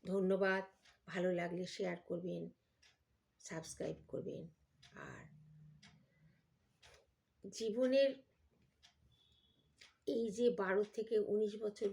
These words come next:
বয়সের ছেলে মেয়েদের কথা আমি বললাম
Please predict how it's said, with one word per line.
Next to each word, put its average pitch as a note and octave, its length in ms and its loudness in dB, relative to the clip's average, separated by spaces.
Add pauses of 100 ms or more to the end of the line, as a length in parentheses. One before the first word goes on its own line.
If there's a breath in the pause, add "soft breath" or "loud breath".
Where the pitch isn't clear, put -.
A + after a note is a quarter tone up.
বয়সের G3 480 -2
ছেলে G3 260 -4
মেয়েদের F#3+ 380 -4
কথা F#3+ 280 -10
আমি F#3+ 140 -6
বললাম F3 600 -4